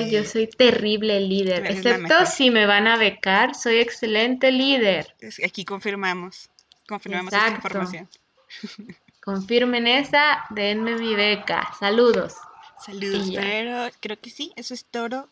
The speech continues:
Speaker 1: por el episodio de hoy. Ah, recuerden que pueden leer la reseña completa en nuestro blog, que es W W W punto femfatale, con doble M,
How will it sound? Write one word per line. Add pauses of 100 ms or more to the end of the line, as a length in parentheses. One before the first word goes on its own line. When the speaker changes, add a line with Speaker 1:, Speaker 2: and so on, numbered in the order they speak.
Speaker 1:
por
el
episodio
de
hoy. (560)
Ah,
recuerden (140)
que
pueden
leer
la
reseña
completa
en
nuestro
blog, (480)
que
es (380)
W
W
W
punto (120)
femfatale, (160)
con
doble
M,